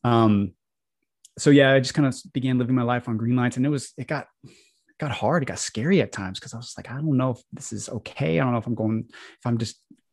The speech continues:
like, losing it." Um, like, if, 'cause I stepped away, I just stepped away from everything and really whittled everything down, my, my faith into just some very truthful things, which was just like, "I wanna get rid of everything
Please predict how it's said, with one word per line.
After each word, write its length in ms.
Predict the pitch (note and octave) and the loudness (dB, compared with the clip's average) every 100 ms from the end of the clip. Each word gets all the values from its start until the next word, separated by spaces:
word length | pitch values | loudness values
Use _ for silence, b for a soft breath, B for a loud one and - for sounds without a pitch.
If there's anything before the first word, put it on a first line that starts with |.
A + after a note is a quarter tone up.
| _ | _
like, 200 | G2+ - - | -8 -8 -2
losing 380 | C3 D3+ E3 D#3+ | -2 2 2 2
it." 260 | D#3+ - b b b b _ | 0 -4 b b b b _
Um, 560 | A2 G#2+ G2 F#2 F#2 G#2+ _ - | -8 -6 -4 -6 -8 -12 _ -12
like, 160 | G#2 | -10
if, 140 | G2+ - _ _ _ | -10 -12 _ _ _
'cause 120 | B2 | 2
I 60 | C3+ | 2
stepped 240 | - D#3 | 4 2
away, 180 | C3+ D3 | 4 4
I 20 | |
just 140 | A2 - | 2 -4
stepped 200 | A#2+ A#2+ | -6 -4
away 160 | A#2 | -4
from 140 | A2 G#2 | 0 -2
everything 440 | A#2 B2 - - _ b b b _ - | 0 -4 -6 -16 _ b b b _ 0
and 120 | A2+ | 4
really 200 | C#3 C#3 | 6 6
whittled 320 | A2+ C3 A#2 | 6 4 4
everything 380 | B2 C#3 D3+ B2+ | 4 2 2 0
down, 280 | A2+ A2+ G#2+ | 0 -2 -2
my, 160 | G#2 - | -4 -8
my 200 | F3+ A2 | -8 -6
faith 360 | G#2 - A#2 A2 | -8 -4 -4 -4
into 220 | A2 - | -6 -6
just 320 | G#2 A2 - _ _ _ | -8 -8 -10 _ _ _
some 320 | - A2 F#2+ | -6 -4 -4
very 640 | G2+ G#2+ B2 B2 A#2+ A2+ b b - | -6 -2 2 4 4 2 b b -2
truthful 320 | C#3 B2+ C3 | 0 0 -4
things, 320 | - A#2+ G#2 | -2 -2 -2
which 140 | G#2 | -8
was 120 | G2 - | -12 -8
just 180 | G2+ | -6
like, 200 | G2+ F2+ b b b b b _ _ _ _ _ - | -4 -6 b b b b b _ _ _ _ _ 0
"I 40 | |
wanna 140 | A#2 | 0
get 120 | A#2+ B2+ | 2 2
rid 120 | A#2+ | 2
of 80 | A#2 | 2
everything 680 | C3 C#3+ D3 D#3+ D#3+ C#3+ | 0 0 0 0 0 -4